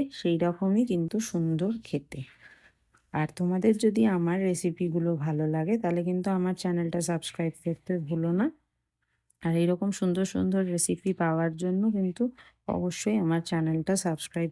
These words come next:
করবে, লাইক করবে আর শেয়ার করে দেবে তোমাদের ফ্যামিলি আর ফ্রেন্ডসের সঙ্গে। আর এই যে আমি দেখো তোমাদেরকে পিঠেটা ভেঙে দেখাচ্ছি,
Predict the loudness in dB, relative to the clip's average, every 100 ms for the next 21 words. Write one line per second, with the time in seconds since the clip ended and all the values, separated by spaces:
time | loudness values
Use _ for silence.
0 | -4 -4 -2 -2 -6 -4 -2 -2 -4 _
1 | -2 2 2 2 -2 -2 -2 -2 -2 0
2 | 0 0 2 2 2 0 -2 -2 0 0
3 | 0 -2 -2 -2 0 -2 -4 -6 -6 -4
4 | -2 0 2 2 2 2 -2 -2 -2 0
5 | -2 -2 -4 -6 -6 -4 -2 0 0 0
6 | 0 -2 -4 -6 _ -12